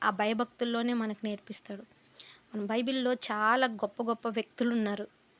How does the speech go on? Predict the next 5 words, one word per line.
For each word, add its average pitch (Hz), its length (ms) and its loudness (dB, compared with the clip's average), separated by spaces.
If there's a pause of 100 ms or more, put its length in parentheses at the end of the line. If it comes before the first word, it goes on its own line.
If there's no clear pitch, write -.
వీళ్ళందరూ 277 1040 4
తెలివ-, 254 640 4 (140)
తెలివి 247 340 2
వాళ్ళు, 233 420 2
జ్ఞానవంతులు 220 840 0